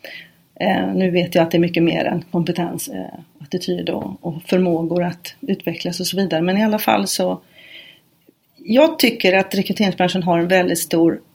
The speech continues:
makt, och det finns väldigt många duktiga där ute, men jag är säker på att det är viktigt att varje bolag som jobbar med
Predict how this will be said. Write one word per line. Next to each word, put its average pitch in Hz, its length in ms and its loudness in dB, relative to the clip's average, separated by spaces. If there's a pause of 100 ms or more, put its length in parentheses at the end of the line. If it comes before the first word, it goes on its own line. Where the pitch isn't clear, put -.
(200)
makt, - 480 -4
och - 60 -6
det 190 100 2
finns 185 360 2
väldigt 233 520 4
många 196 500 4 (400)
duktiga 175 600 2
där 165 160 2
ute, 175 300 0
men 170 100 2
jag 170 80 2
är 170 40 0
säker - 600 2
på - 300 -2 (500)
att 180 160 -6
det 180 80 4
är 175 40 4
viktigt 175 500 -2
att 175 140 -4
varje 196 340 4
bolag 190 520 2
som 175 160 2
jobbar 185 440 4
med 165 400 4